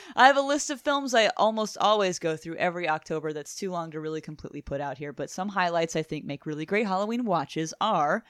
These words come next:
Halloween, Halloween Three, Trick or Treat, House of Frankenstein, House of Dracula, Abbott and Costello, Meet Frankenstein, Fright Night, and Night of the Living Dead.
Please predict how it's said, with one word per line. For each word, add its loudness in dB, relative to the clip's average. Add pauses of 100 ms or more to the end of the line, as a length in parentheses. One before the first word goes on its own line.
(420)
Halloween, 4
Halloween 0
Three, -4
Trick -4
or 4
Treat, -4
House -2
of -10
Frankenstein, -6
House -4
of -8
Dracula, 2
Abbott 6
and -8
Costello, 0
Meet -2
Frankenstein, -4 (400)
Fright 6
Night, 2
and -4
Night 2
of 0
the -4
Living -4
Dead. -4